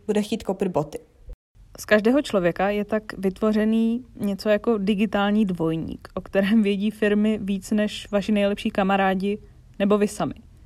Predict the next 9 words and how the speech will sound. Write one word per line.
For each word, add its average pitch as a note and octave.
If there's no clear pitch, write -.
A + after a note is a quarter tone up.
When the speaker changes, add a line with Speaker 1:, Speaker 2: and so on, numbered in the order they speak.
Speaker 2:
Možná G#3
jste B3+
viděli G#3+
na G3
Netflixu A3
dokument G#3+
The G3+
Social G#3+
Dilemma, D#3